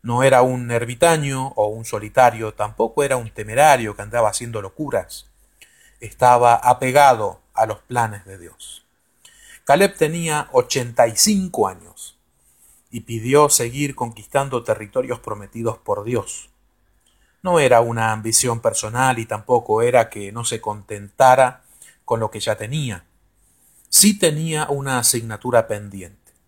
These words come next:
reclamar las promesas de Dios y ponerse manos a la obra.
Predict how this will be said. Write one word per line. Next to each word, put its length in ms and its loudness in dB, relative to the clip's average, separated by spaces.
reclamar 720 -2
las 140 -4
promesas 500 -6
de 140 -14
Dios 500 -8
y 120 -16
ponerse 800 0
manos 400 -2
a 60 -2
la 140 0
obra. 480 2